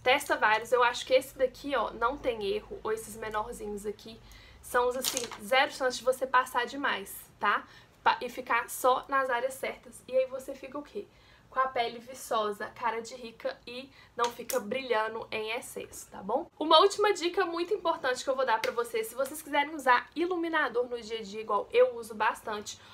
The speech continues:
use mais discretamente, tá bom? Use aí, você pode usar, eu gosto muito desse aqui da L'Oreal, que ele tem um brilho bem mais discreto do que os outros. Olha, ele é um quartetinho. Ele não vende aqui no Brasil, mas olha como o brilho dele é bem mais sutil.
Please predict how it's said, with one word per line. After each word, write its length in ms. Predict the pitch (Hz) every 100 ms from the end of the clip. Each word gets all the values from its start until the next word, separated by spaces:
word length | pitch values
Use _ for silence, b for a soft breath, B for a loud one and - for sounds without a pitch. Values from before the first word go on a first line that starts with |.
| B B -
use 420 | 311 320 339 - -
mais 380 | 254 262 254
discretamente, 1080 | 247 285 - 247 254 269 285 214 196 - -
tá 100 | 208
bom? 240 | 196 208 214 B B -
Use 260 | 254 - 254
aí, 120 | 233
você 240 | 226 247
pode 280 | 240 226 220
usar, 160 | 226 220
eu 80 |
gosto 300 | 220 226 -
muito 200 | 226 254
desse 240 | 233 226 226
aqui 160 | 214
da 140 | 214 214
L'Oreal, 560 | 208 208 208 196 202 B B B -
que 120 | 262
ele 200 | 233 247
tem 220 | 262 254
um 80 | 269
brilho 600 | 226 262 269 233 226 - -
bem 300 | 208 262 330
mais 240 | 294 302
discreto 560 | 294 - - 226 240 220
do 140 | 240
que 120 | -
os 200 | 277 254
outros. 420 | 220 208 - 196
Olha, 220 | 214 202 202
ele 100 | 202
é 40 |
um 80 | 208
quartetinho. 880 | 220 220 - 247 - - 214 233 - B B B B
Ele 160 | 226 240
não 200 | 254 330
vende 240 | 302 277
aqui 180 | 285 285
no 100 | 262
Brasil, 400 | 262 269 233 214
mas 200 | 214 214
olha 180 | 240 277
como 260 | 277 269
o 60 | 269
brilho 320 | 208 226 208
dele 220 | 196 214
é 40 | 214
bem 240 | 202 233
mais 200 | 294 277
sutil. 440 | - 208 - 175